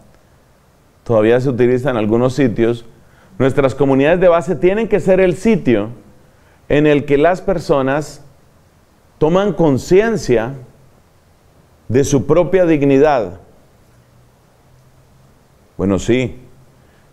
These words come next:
claramente Dios quiere que nosotros sepamos nuestra dignidad. Bien. Y entonces apareció una expresión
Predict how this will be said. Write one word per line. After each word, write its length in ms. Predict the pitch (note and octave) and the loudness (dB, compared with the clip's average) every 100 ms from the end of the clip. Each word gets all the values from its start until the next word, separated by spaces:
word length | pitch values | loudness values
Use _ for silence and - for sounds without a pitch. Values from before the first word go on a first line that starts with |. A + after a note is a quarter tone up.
| _ _ | _ _
claramente 680 | - A2+ B2+ D3 C#3+ D3 E3 | 0 2 2 0 0 -2 0
Dios 340 | C3+ B2 B2+ | 2 2 0
quiere 320 | - C3 B2+ C#3+ | 0 0 2 0
que 120 | C#3 | -2
nosotros 520 | G2 F2+ F#2 A2 C3 | -2 -2 -2 -2 -2
sepamos 720 | - - A2 G2 A#2 D3 - - _ _ _ _ _ _ _ _ - | -2 -2 -2 -2 -6 -8 -16 -20 _ _ _ _ _ _ _ _ -4
nuestra 380 | A2+ G#2+ G2 F#2+ | -2 0 0 0
dignidad. 640 | F#2 F2 E2+ G2 F#2+ D#2 - _ _ _ | 0 -2 0 0 -2 -6 -20 _ _ _
Bien. 400 | C#2+ G2 A2+ D2+ - - _ _ _ _ _ _ _ _ _ _ _ _ _ _ _ _ _ _ _ _ _ _ _ _ _ - - | -4 -2 -2 -6 -14 -20 _ _ _ _ _ _ _ _ _ _ _ _ _ _ _ _ _ _ _ _ _ _ _ _ _ -16 -2
Y 80 | D#3+ | 0
entonces 500 | D#3 F3+ G3 A#3+ A3 | 2 2 2 0 0
apareció 560 | G#3 E3 C#3 C3+ F3 | 0 2 2 2 0
una 220 | F#3+ G#3+ A3 | 0 0 -2
expresión 880 | D#3 - C#3+ A#2+ F#3+ F3 D3+ F3 | -4 -2 -2 0 0 2 0 -6